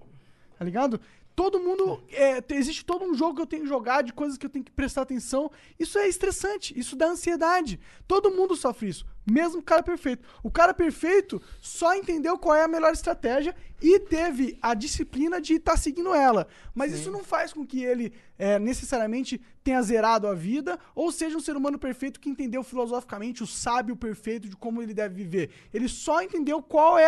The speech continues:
Speaker 1: a parada das aparências e o que ele tem que seguir, que é melhor pra ele, pra ele ter dinheiro e sucesso na vida social dele.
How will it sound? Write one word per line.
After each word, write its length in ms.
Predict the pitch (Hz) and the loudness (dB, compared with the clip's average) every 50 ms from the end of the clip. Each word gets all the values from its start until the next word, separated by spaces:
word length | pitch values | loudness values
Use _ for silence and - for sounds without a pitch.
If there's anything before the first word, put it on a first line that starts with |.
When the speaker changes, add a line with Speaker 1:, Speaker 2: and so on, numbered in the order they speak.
| 320 320 | 8 6
Speaker 1:
a 60 | 320 | 6
parada 360 | 320 302 285 285 294 302 302 | 4 4 4 4 2 2 0
das 180 | 240 294 262 269 | 0 0 0 0
aparências 640 | 269 277 285 254 220 220 269 320 294 - 320 302 | -2 0 0 -2 -2 -2 -4 -4 -6 -6 -6 -8
e 20 | 302 | -8
o 40 | 294 | -8
que 120 | - - | -6 -6
ele 100 | 269 294 | -6 -6
tem 140 | - 269 262 | -6 -8 -8
que 80 | 254 | -8
seguir, 380 | - - 247 185 185 262 320 330 - - - _ _ | -8 -8 -8 -4 -2 -2 -2 -2 -4 -14 -20 _ _
que 80 | - 294 | -4 -2
é 80 | 277 | 0
melhor 240 | 262 247 247 254 269 | 0 2 0 0 0
pra 140 | 269 277 254 | 0 -2 -4
ele, 120 | 254 269 | -2 -2
pra 120 | - - 233 | -4 -6 -6
ele 80 | 254 | -6
ter 100 | - 269 | -6 -8
dinheiro 460 | 233 214 247 233 226 220 226 247 233 247 | -6 -4 -4 -2 0 2 2 2 2 0
e 20 | |
sucesso 540 | - - 233 - - 208 196 202 208 - 220 | -4 -8 -10 -6 -2 0 0 0 -2 -4 -8
na 60 | 208 | -8
vida 260 | 196 185 202 196 202 185 | -6 -6 -4 -4 -4 -6
social 380 | - - 196 - 196 185 185 | -6 -10 -10 -8 -8 -8 -8
dele. 240 | 170 165 151 151 151 | -8 -10 -12 -14 -16